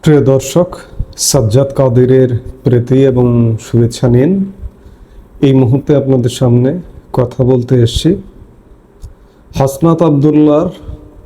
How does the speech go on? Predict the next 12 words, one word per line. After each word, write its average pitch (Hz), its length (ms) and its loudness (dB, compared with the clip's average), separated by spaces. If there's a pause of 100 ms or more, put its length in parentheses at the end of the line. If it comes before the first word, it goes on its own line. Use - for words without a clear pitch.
(180)
গণমাধ্যমকে 127 880 0
হুমকি, 110 520 0 (880)
এই 139 120 2
প্রসঙ্গটা 127 600 0
নিয়ে 123 280 2
কথা 117 260 -6
বলবো। 117 440 -2 (1300)
সমন্বয়ক 175 960 2
থেকে 147 480 2
এখন 143 640 0
এনসিপির 131 540 0
নেতা, 123 460 0